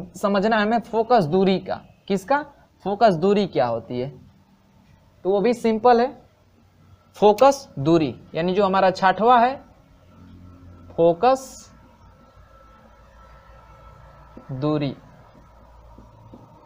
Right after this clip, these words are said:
फोकस दूरी क्या होती है? तो फोकस दूरी इससे, उसे कहेंगे जिसे वक्रता केंद्र के लिए क्या बोलते हैं, सी और पी के बीच की दूरी को हम लोग क्या बोलते हैं, वक्रता त्रिज्या बोलते हैं ना।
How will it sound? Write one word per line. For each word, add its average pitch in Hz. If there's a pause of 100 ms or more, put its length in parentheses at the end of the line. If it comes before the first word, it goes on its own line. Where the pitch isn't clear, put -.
(120)
फोकस 190
दूरी 214
क्या 247
होती 240
है? 247 (1700)
तो 233
फोकस 240
दूरी 247
इससे, 226
उसे 269
कहेंगे 180
जिसे 196
वक्रता 247
केंद्र 269
के 269
लिए 262
क्या 269
बोलते 262
हैं, -
सी 262
और 269
पी 262
के 269
बीच 247
की 269
दूरी 262
को 262
हम 247
लोग 247
क्या 269
बोलते 262
हैं, 285 (280)
वक्रता 226
त्रिज्या 247
बोलते 233
हैं 214
ना। 254